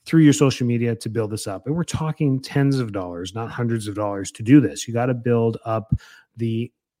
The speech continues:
the momentum for your workshop. Uh, offer, you know, early bird discounts. Offer the, for the first, you know, twenty people that sign up, they get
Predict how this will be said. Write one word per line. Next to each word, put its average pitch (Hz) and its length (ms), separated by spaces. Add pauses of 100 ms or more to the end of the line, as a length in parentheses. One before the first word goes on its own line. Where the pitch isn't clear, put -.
(500)
the 110 300
momentum 117 600
for 180 320
your 131 120
workshop. - 540 (1600)
Uh, 117 300 (120)
offer, 185 720 (340)
you 160 140
know, 143 160
early 196 260
bird 107 240
discounts. - 580 (140)
Offer 147 580
the, 135 80
for 147 220
the 139 80
first, 147 400
you 143 60
know, 131 120
twenty 139 280
people 135 260
that 127 160
sign 135 320
up, 156 240
they 139 100
get 131 300